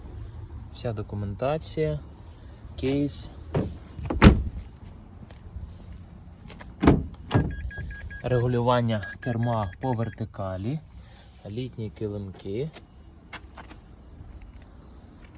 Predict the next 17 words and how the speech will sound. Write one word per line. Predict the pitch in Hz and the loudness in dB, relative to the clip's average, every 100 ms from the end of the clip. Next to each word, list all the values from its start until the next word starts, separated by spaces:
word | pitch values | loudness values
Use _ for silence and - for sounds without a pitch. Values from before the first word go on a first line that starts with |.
| - - - - - - - - - - | -16 -16 -14 -14 -14 -14 -12 -8 -8 -6
Машинка | 110 143 139 127 | -4 -2 0 0
в | 110 | 4
дуже | 107 - | 4 4
гарному | 110 107 104 101 95 | 0 0 0 -2 -2
стані. | - - 123 151 165 165 - - - - - | -2 0 0 2 2 0 -4 -10 -10 -8 -2
Кінець | 113 110 135 165 - - 107 - - | 0 4 6 4 6 8 8 8 -2
двадцятого | - 107 - - 120 139 135 120 120 | -2 -2 -2 0 2 2 0 -2 -2
року | 110 117 117 | 0 -2 -2
виробництва. | 110 117 107 110 95 - 107 98 | 0 2 2 0 -4 -4 -6 -4
Гарантія | - 117 113 101 101 | 0 0 0 -4 -6
на | 98 | -4
батарею | 92 - 110 156 156 | -6 -4 2 2 2
до | 107 123 | 2 2
кінця | 113 110 104 - 131 151 | 2 0 -4 2 4 4
двадцять | 117 104 131 - 131 - | 4 2 2 0 -4 -2
восьмого | 95 113 - 123 113 117 | -2 -2 -2 -4 -2 -2
року. | 101 90 - | -2 -4 -6